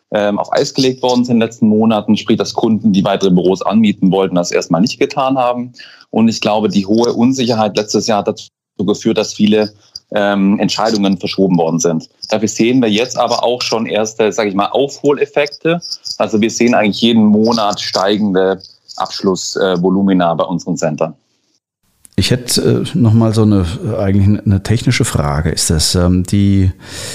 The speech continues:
Speaker 2: so eine J L L-Studie, die ich gelesen habe, die sagt, bis zwanzig dreißig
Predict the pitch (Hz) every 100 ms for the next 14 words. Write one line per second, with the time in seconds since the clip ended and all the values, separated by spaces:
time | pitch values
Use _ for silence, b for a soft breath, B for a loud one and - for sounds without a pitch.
0 | B - 98 98 104 104 107 120 101 101
1 | 123 139 - 175 165 147 135 - 120 123
2 | 127 120 127 117 104 107 - - - 90
3 | 101 104 101 92 - - - - 82 71
4 | 80 98 - 151 156 -